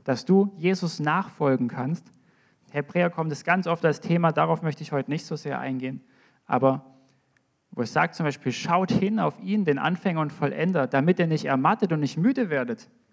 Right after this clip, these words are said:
Was er getragen hat, was er getan hat und so weiter. Er hat letztendlich getan, was dir auch möglich ist,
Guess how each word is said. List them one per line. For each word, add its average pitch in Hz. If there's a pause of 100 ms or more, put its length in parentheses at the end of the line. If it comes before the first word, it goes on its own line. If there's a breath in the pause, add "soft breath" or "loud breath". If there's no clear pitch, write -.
(500)
Was 135
er 170
getragen 190
hat, 143
was 143
er 160
getan 175
hat 175
und 139
so 139
weiter. 123
Er 147
hat 202
letztendlich 190
getan, 151
was 127
dir 139
auch 135
möglich 143
ist, -